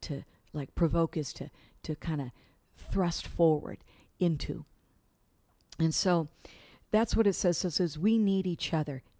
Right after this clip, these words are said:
In fact," this is the rest of the scripture, "in fact, we should come together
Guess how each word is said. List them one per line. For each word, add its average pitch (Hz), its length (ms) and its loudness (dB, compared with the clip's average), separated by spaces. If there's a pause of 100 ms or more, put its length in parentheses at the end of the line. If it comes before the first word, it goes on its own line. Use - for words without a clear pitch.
In 196 200 6
fact," 226 560 -2 (560)
this 180 200 0
is 220 120 0
the 208 100 2
rest 185 220 0
of 180 60 0
the - 20 0
scripture, - 500 -2
"in 170 140 4
fact, - 400 -2
we 214 100 4
should - 320 2
come 247 300 0
together 196 500 2